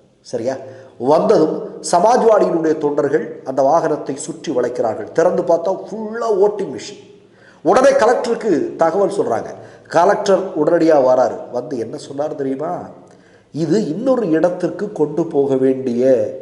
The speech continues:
ஓட்டிங் மிஷின், அதை தவறா இங்க எடுத்துட்டு வந்துட்டோம்னு" சொல்லிட்டு அதை அப்படியே ஊத்தி மூடுனாங்க. இப்ப இந்த இடத்துல ஒரு விஷயத்தை கவனிக்கணும். இந்த அளவிற்கு துல்லியமாக, கவனமாக ஸ்ட்ராங் ரூமை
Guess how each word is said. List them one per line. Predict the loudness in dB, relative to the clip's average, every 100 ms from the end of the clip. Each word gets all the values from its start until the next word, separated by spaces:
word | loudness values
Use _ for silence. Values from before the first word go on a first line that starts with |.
| -4
ஓட்டிங் | -4 -2 -4 -6
மிஷின், | -10 -12 -16 -18 -20 -20 -8
அதை | -4 -4
தவறா | -2 2 4 6 4
இங்க | 4 4
எடுத்துட்டு | 4 4 -2 -4 -2
வந்துட்டோம்னு" | -4 -4 -8 -8 -8
சொல்லிட்டு | -8 -8 -8 -10 -10 -10 -12 -20 -18 -4
அதை | 2 2
அப்படியே | 2 0 2 4 4 4 -2 -4
ஊத்தி | -4 -4
மூடுனாங்க. | -4 -4 -8 -10 -14 -18 -18
இப்ப | -6 -2
இந்த | 2 2
இடத்துல | 4 4
ஒரு | 2 2
விஷயத்தை | -2 -4 -2
கவனிக்கணும். | -2 -2 -4 -10 -14 -20 -20 -20 -20 _ -2
இந்த | -2 4 4
அளவிற்கு | 6 6 4 2 -2
துல்லியமாக, | -2 2 2 4 4 4 2 -2 -2
கவனமாக | 2 4 4 4 6 4 2 -2 -4 -12
ஸ்ட்ராங் | -4 2 4 2 2
ரூமை | 2 2 0